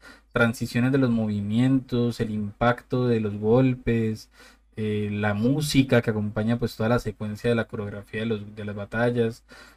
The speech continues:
Es tremendo, One Punch Man, la primera temporada es increíble, por eso yo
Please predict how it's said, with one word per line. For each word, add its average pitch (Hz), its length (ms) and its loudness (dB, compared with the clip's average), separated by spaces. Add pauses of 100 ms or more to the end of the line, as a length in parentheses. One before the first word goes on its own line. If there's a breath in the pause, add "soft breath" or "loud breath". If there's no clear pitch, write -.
(120)
Es - 200 -18
tremendo, 117 600 4
One 110 240 -2
Punch 135 320 0
Man, 143 420 2
la 113 100 0
primera 117 240 2
temporada 127 400 2
es 135 220 0
increíble, 120 800 2
por 117 180 -2
eso 117 260 0
yo 135 340 -2